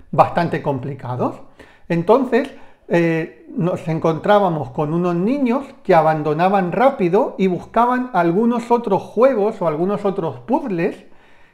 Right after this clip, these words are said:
que fueran más sencillos de hacer, ¿sí? En cambio, habían un porcentaje pequeño de niños, no era la mayoría, sino un porcentaje pequeño de niños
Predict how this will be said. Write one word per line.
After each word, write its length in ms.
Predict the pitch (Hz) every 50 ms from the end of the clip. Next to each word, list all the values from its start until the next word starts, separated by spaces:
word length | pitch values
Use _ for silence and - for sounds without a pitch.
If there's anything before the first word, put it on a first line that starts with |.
| - -
que 120 | - 226
fueran 800 | 220 - - 220 226 220 226 247 269 269 254 - - - - - - -
más 360 | 180 147 156 170 185 175 -
sencillos 560 | - 175 156 139 120 143 160 147 139 147 131
de 100 | 117 131
hacer, 580 | 127 123 - - 131 165 226 262 - - - _ _ -
¿sí? 460 | - 175 240 339 - - - _ _ - - - - - - -
En 160 | 180 180 180
cambio, 500 | 180 233 254 269 277 254 233 233 262 214
habían 360 | 185 170 160 190 208 226 226
un 140 | 226 220 202
porcentaje 760 | - - 180 170 170 - 165 160 143 - 202 220 - - 247
pequeño 560 | 240 233 170 151 123 - 185 208 233 226 226 214
de 160 | 175 165 156
niños, 480 | 180 262 311 285 254 185 170 220 262
no 160 | - 165 147 160
era 140 | 170 175
la 100 | 165 160 147
mayoría, 480 | 143 139 135 131 131 131 208 254 294
sino 220 | 269 - 180 156 151
un 140 | 151 147 -
porcentaje 640 | 170 151 143 - 151 143 131 147 185 185 - 233
pequeño 400 | 196 214 208 208 208 202 196 196
de 120 | 185 180 180
niños 460 | 208 262 294 277 240 214 254 - -